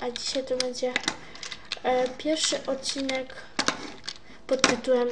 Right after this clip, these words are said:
Zagubiona. Widać, że tu mam plantację,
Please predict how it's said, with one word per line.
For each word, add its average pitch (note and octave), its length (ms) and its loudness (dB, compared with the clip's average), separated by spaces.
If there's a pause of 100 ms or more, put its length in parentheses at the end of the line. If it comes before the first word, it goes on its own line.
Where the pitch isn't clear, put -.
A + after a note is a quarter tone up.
Zagubiona. A#3 720 2 (3500)
Widać, D#4 200 2
że E4 100 4
tu C#4 140 -6
mam C4 260 0
plantację, C#4 800 -2